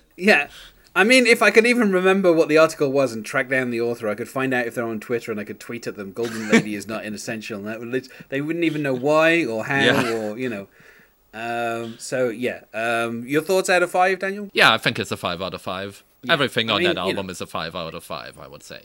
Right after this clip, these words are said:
Speaker 1: Uh, well, there's a few that I've given six to, so, you know. Um,
Speaker 2: Oh,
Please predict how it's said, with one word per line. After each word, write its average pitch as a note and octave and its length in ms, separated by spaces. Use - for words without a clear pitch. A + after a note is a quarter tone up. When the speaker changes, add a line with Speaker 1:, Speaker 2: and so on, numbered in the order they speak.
Speaker 1:
Uh, E3+ 100
well, G3 160
there's D3 160
a C#3+ 60
few C#3 220
that A#2+ 100
I've G#2+ 160
given G#2 220
six - 320
to, F2 180
so, F2 320
you F2+ 60
know. C2+ 140
Um, E2+ 320
Speaker 2:
Oh, G#2 380